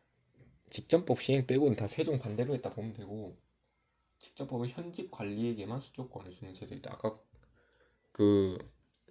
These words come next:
조선 건국 할, 얘기할 때 과전법이 나왔잖아요. 그거에 약간 발전된 형태. 과전법은 전직도 줬거든. 근데 이제 자꾸 퍼주다 보니까 땅이 부족해서 이제 직전법을 시행했다.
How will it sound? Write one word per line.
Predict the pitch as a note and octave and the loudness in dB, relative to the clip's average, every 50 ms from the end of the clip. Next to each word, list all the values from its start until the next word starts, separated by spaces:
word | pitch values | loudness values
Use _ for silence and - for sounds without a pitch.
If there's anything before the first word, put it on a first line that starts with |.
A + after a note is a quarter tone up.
| - _ | -20 _
조선 | - - - G#2+ C3+ C#3+ C#3+ B2+ A2 G2 - | -12 -10 -6 0 0 2 2 2 -2 -2 -4
건국 | - - F#2+ G2+ G#2+ G#2+ C#3 C3+ - _ _ - | -4 -4 -2 -2 -2 -4 -4 -8 -8 _ _ -10
할, | - C3+ C3 - - - | -8 -8 -8 -8 -6 -2
얘기할 | G2+ G2 G2+ A2+ A#2 G2 F#2 - | -2 0 2 2 2 2 0 0
때 | - F#2 F2+ | -2 -2 -2
과전법이 | - - - G2+ F#2 A#2 C3+ D3+ D3 - - E3 D#3+ A#2+ G#2 | -2 0 0 4 6 6 6 6 4 0 2 2 2 2 0
나왔잖아요. | G#2 F2+ F2+ - G2+ G2 F#2 F2+ F2+ F2+ - | -4 -4 -4 -4 -4 -4 -4 -4 -4 -6 -8
그거에 | - - G2+ A2+ B2 A2+ F#2+ | -8 -4 0 2 2 2 0
약간 | F#2 F2+ - - G#2 - | 0 -6 -8 -10 -12 -10
발전된 | - - F#2+ - - - C#3 B2+ G#2+ G2+ G2 | -10 -10 -10 -8 -6 -6 -4 -4 -4 -6 -8
형태. | G#2 G2+ G#2 - - - - - - _ _ _ _ _ _ _ _ _ - - _ _ _ _ _ _ _ _ - - - _ - | -10 -12 -12 -12 -12 -14 -14 -14 -20 _ _ _ _ _ _ _ _ _ -20 -20 _ _ _ _ _ _ _ _ -20 -20 -20 _ -6
과전법은 | - A2 G#2+ B2 C3+ - - D3 C#3 B2 G#2 - | -4 0 0 0 0 2 0 2 2 2 0 0
전직도 | - - G#2+ G#2+ B2 B2 D#3+ D#3 - A#2+ | 0 2 4 4 4 4 2 0 0 -2
줬거든. | G#2+ - G#2 - - B2+ A#2 G2+ F#2+ F#2 F#2 F2 - - - _ _ _ _ _ _ _ _ _ _ _ _ _ _ _ _ _ _ - - _ _ _ _ _ _ _ _ _ _ _ _ _ _ _ _ _ _ _ _ | 0 0 -4 0 2 0 2 2 0 -4 -4 -6 -10 -16 -20 _ _ _ _ _ _ _ _ _ _ _ _ _ _ _ _ _ _ -20 -20 _ _ _ _ _ _ _ _ _ _ _ _ _ _ _ _ _ _ _ _
근데 | - B2 B2 A#2 A#2+ A#2 A2 - - _ _ _ _ - | -4 -4 -2 0 0 0 -2 -4 -8 _ _ _ _ -10
이제 | F#2 G2+ G#2+ G#2 G2 F#2 - - - | -2 2 2 2 2 0 -2 -6 -8
자꾸 | - G2+ A2 B2 | -8 -4 -4 -4
퍼주다 | B2 - - E3+ - - F#3+ D#3 B2+ | -6 -2 -2 -2 -2 0 -2 0 0
보니까 | G#2+ G2+ G2 G2 - - A2+ - | 0 0 0 -2 -2 -4 -4 0
땅이 | - C#3 C#3+ C#3+ | 0 0 0 0
부족해서 | B2+ - G#2 A2+ A#2+ B2+ - A2 - A#2+ B2+ C#3+ A#2+ | -2 0 0 0 0 0 -2 -4 -2 -2 -2 -2 -4
이제 | G#2 F#2+ - G2 F#2+ F2+ F2+ - _ _ _ _ _ _ _ _ _ | -6 -2 -2 -2 -2 -2 -4 -10 _ _ _ _ _ _ _ _ _
직전법을 | - - B2 - - D#3+ D#3 C#3+ G#2+ F#2+ F#2 | -12 -12 -4 -2 -2 0 2 2 2 2 2
시행했다. | - B2 B2 A2 A#2 A2 - - - F#2+ F2+ F2 | 0 -2 0 0 -2 -4 -6 -10 -12 -12 -12 -12